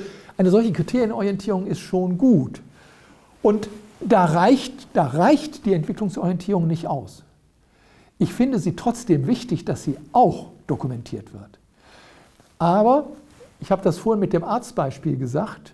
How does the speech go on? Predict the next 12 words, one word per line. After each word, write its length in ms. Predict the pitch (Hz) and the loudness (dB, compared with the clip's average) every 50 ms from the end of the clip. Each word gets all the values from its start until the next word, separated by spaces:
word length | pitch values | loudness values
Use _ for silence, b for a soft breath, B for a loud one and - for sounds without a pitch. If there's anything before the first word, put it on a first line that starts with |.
| _ _ | _ _
wenn 240 | - 156 180 214 196 | 0 0 0 2 2
wir 60 | 180 | 2
hinausgehen 680 | 147 175 180 165 190 240 302 - - - - - 247 240 | 2 2 2 0 0 0 0 -2 -4 -6 -6 -6 -6 -4
auf 180 | - 170 160 - | -4 -4 -2 0
den 180 | 190 151 139 | 0 -2 0
Markt, 400 | 143 156 170 220 254 190 - - | 0 -2 -2 -2 -4 -6 -8 -10
wo 100 | 202 202 | -8 -8
es 160 | 196 - - | -8 -6 -6
mir 160 | - 170 160 139 | -4 -4 -2 0
darum 340 | 147 175 208 240 247 208 | 0 0 0 0 -4 -2
geht, 300 | 156 160 180 220 - - - b b b b b b b b b b b b b b b b b | -2 -2 -2 -2 -4 -8 -16 b b b b b b b b b b b b b b b b b
dass 260 | _ 185 170 - - | _ 0 0 0 -6